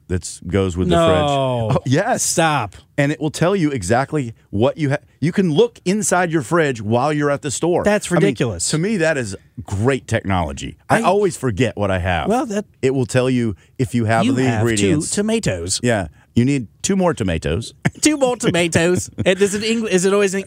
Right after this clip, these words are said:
Speaker 2: they're always English.
Speaker 1: <laughs> Yeah. Anyway, g-, guess how much that fridge costs?
Speaker 2: Oh, gosh.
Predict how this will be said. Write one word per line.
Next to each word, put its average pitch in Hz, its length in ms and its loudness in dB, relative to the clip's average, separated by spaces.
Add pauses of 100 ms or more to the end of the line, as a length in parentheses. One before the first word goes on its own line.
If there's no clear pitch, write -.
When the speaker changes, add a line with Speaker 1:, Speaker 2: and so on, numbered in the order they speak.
Speaker 2:
they're 254 180 2
always 185 280 2
English. 147 500 2
Speaker 1:
<laughs> 147 80 -2
Yeah. 110 120 -2 (340)
Anyway, 147 440 2 (180)
g-, 107 240 -10
guess 175 280 0
how 185 120 2
much 147 220 0
that 104 140 0
fridge 92 260 -2
costs? - 260 -4
Speaker 2:
Oh, 123 300 0
gosh. 98 520 -8